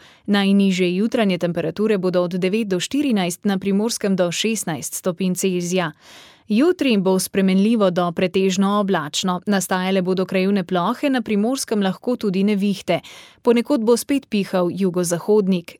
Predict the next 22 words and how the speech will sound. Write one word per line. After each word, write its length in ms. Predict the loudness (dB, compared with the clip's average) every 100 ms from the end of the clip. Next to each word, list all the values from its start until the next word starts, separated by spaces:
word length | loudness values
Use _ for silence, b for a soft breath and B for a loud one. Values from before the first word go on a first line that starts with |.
| -2
Najvišje 420 | -2 0 -2 -2
dnevne 300 | -2 -2 0
temperature 600 | 0 0 0 0 0 0
bodo 260 | 0 -2 -2
od 200 | -6 -4
trinajst 460 | 0 0 0 -2
do 140 | -2 -4
enaindvajset 880 | -4 -2 -2 -2 -4 -4 -6 -8 -8
stopinj. 460 | -4 -2 0 0 0 -8 B B B B B
Dodajamo 640 | 2 2 2 2 2 2
še 260 | 2 2 2
opozorilo. 800 | 2 0 -4 -2 0 2 2 0 B B B
Danes 400 | 0 2 2 0
popoldne 580 | 0 2 4 4 4 4
in 80 | 4
zvečer 420 | 0 -2 0 0
bodo 300 | 0 0 2
v 80 | 2
zahodni 480 | 0 2 2 2 0
Sloveniji 760 | 0 0 2 4 4 4 2 2
obilne 480 | 0 2 2 2
padavine. 640 | 0 0 0 0 2 0